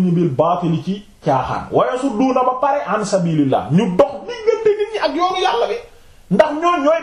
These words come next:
barrière yi nga xam ne ñooy tax nit ku du jàll. Gis nga,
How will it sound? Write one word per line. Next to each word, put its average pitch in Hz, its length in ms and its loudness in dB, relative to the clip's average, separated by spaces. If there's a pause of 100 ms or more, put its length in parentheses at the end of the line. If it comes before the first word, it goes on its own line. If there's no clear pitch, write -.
barrière 285 380 0
yi 247 100 -8
nga 285 120 2
xam 220 200 -4
ne 190 120 0
ñooy 233 300 2
tax 214 140 0
nit 196 220 0
ku 190 120 -2
du 170 100 2
jàll. - 220 0 (140)
Gis 226 180 -2
nga, 233 100 2